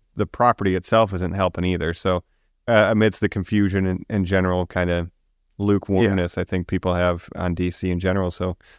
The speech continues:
Speaker 1: hopefully James Gunn can turn it around. You know, I'd rather have good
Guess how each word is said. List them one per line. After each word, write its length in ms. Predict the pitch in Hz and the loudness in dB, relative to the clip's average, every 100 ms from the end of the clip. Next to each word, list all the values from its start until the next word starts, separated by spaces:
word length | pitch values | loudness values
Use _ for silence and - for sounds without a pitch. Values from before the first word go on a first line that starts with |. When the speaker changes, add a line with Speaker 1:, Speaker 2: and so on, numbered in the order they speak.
| _ | _
Speaker 1:
hopefully 240 | 175 220 180 | 2 4 4
James 260 | 165 151 | 2 0
Gunn 160 | 135 135 | 0 -2
can 80 | 123 | -2
turn 180 | 131 127 | -2 0
it 40 | |
around. 400 | 110 104 104 101 - | 0 2 0 -2 -6
You 120 | 98 | -4
know, 200 | 98 92 - _ _ _ _ _ | -2 -4 -8 _ _ _ _ _
I'd 140 | 113 | 0
rather 200 | 113 127 | 2 4
have 180 | 120 107 | 2 0
good 260 | 104 110 | 0 -2